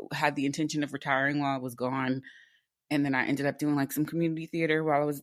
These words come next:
living in North Carolina, and then finally became a member of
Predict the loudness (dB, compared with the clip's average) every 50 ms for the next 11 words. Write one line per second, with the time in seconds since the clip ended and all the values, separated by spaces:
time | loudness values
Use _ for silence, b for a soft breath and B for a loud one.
0 | _ -2 0 0 2 4 4 4 4 2 0 -2 -2 -4 -2 -2 -2 -2 -4 -4
1 | -2 -2 -4 -4 -4 -4 -4 -2 -2 -4 -4 -2 0 2 2 4 2 2 2 0
2 | -2 -2 -4 -4 -6 -8 -10 -6 -4 -4 -2 0 0 0 0 0 0 0 2 2
3 | 2 2 2 0 0 0 0 0 -2 -2 -4 -8